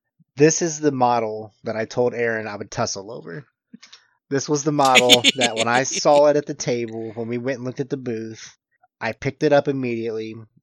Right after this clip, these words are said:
Speaker 1: and then I asked, "Can I touch this?" <laughs> after I already picked it up, because I was in, I was enthralled with how the model looked. It was, it's amazing. The model's a ten. It got me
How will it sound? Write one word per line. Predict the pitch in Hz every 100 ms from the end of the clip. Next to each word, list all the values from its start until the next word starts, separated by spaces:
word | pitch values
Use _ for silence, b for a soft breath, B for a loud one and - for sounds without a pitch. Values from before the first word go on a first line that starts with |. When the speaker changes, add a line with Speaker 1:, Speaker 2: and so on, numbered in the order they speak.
| -
Speaker 1:
and | 139
then | 135
I | 127 127
asked, | 131 127 - - - -
"Can | 139
I | 139
touch | 156 -
this?" | 113 113 - 226 640 415
<laughs> | 175 220
after | 185 165 202 202
I | 180
already | 175 175 170
picked | 190 160
it | 156
up, | 131 120 _ _ B B B B B -
because | 147 143 135 131 - -
I | 131
was | 139 123
in, | 117 _ -
I |
was | 123
enthralled | 117 110 139 135 127
with | 120
how | 120 123
the | 120
model | 117 117 113
looked. | 113 - - - _ _
It | - 120 -
was, | - 117 -
it's | 131
amazing. | 110 127 147 147 151 147 139 _ _ -
The | 117
model's | 113 113 110
a | 104
ten. | - 143 139 139 131 _ b b b b
It | 117 98
got | 120 107
me | 120 113 110